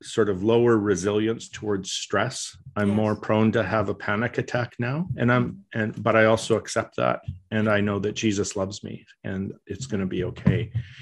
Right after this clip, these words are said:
Speaker 1: So that, that can be helpful to folks who think they need to keep it all together. It's like, no, you don't.
Speaker 2: Uh, uh,
Speaker 1: <laughs> This
Speaker 2: right,
Speaker 1: is why
Speaker 2: right.
Speaker 1: God is merciful.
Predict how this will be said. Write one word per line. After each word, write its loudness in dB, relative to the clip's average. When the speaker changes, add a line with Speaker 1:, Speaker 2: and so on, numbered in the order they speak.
Speaker 1:
So 2
that, 6
that 2
can -4
be 0
helpful -2
to -6
folks -4
who 0
think -2
they 6
need 4
to 0
keep -4
it 2
all 2
together. 0
It's -8
like, -12
no, 2
you 6
don't. -2
Speaker 2:
Uh, 2
uh, 2
Speaker 1:
<laughs> -6
This -14
Speaker 2:
right, 8
Speaker 1:
is -4
why 8
Speaker 2:
right. 6
Speaker 1:
God 6
is 4
merciful. 4